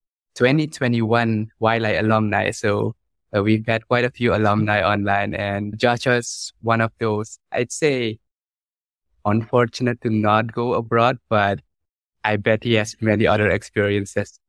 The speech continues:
that he can tell us about, how that's been going, award-winning biotech, a social enterprise, and interesting to learn more about actually what seaweed has to do with everything,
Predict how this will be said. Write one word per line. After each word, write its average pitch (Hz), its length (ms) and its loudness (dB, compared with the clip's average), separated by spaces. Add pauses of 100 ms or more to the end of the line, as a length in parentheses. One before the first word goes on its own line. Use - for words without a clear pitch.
(140)
that 107 140 -4
he - 80 -20
can 101 160 -2
tell 101 220 -2
us 98 140 -4
about, 104 400 -2 (260)
how 104 160 -2
that's 101 220 0
been 101 160 -6
going, 104 440 -4 (180)
award-winning 110 640 2
biotech, 107 540 0 (100)
a 104 40 -6
social 104 380 -4
enterprise, 104 720 -4
and 107 360 2 (320)
interesting 131 420 2
to 123 120 0
learn 117 260 4
more 113 220 2
about 104 420 0
actually 107 580 -4 (380)
what 127 120 -2
seaweed 131 720 0 (240)
has 113 240 -2
to - 120 -14
do 110 360 -4 (840)
with 117 180 -4
everything, 117 580 0